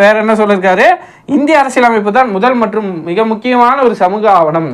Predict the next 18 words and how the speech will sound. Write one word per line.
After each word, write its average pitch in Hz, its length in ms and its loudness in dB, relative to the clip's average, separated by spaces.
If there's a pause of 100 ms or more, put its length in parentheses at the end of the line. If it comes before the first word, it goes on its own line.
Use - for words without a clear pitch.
(100)
அப்படின்னு 180 320 -8
சொன்னது 151 320 -8
கிரான்வில் 156 440 -2
ஆஸ்டின். 277 300 -4 (340)
அடுத்ததா 160 300 0 (160)
dominated 233 640 0
by 208 60 -2 (120)
காங்கிரஸ் 170 480 0 (160)
அப்படின்னு 160 360 -2
சொன்னது 147 320 -4
இவர் 117 220 -6
தான். 110 120 -8 (500)
அடுத்ததா 226 460 2 (560)
இன்னொருத்தரை 190 500 0
பத்தி 160 180 -4 (100)
பார்க்க 143 260 0
போறோம். 247 260 2 (3500)
இல்ல, 147 160 -4